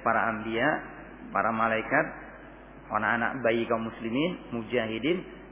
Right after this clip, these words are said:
itu bukan pemilik syafaat, tapi yang memintakan syafaat kepada, kepada Allah. Ingat. Nah, "Wala ya'dan illa liman radiya qawlahu wa amalahu." Dan Allah tidak akan mengizinkan syafaat itu diberikan kecuali,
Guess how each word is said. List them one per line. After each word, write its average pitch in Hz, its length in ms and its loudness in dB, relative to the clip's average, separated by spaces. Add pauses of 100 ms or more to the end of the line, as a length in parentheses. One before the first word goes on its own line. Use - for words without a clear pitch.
(120)
itu - 100 -4
bukan 139 400 -2
pemilik 123 320 0 (240)
syafaat, 113 400 0
tapi 151 240 0 (1120)
yang 135 160 6
memintakan 131 560 2
syafaat 143 400 2
kepada, 117 300 4 (500)
kepada 107 320 0
Allah. 92 380 -2 (580)
Ingat. 90 180 -4 (200)
Nah, 90 120 -2 (680)
"Wala 170 320 12
ya'dan 202 480 12
illa 202 160 12
liman 196 320 10
radiya 190 480 12
qawlahu 190 480 10
wa 165 160 12
amalahu." 139 320 6 (680)
Dan 131 160 8
Allah 214 320 10
tidak 185 320 8
akan 175 160 10
mengizinkan 170 600 6 (720)
syafaat 165 440 10
itu 170 160 6
diberikan 170 480 6
kecuali, 156 440 6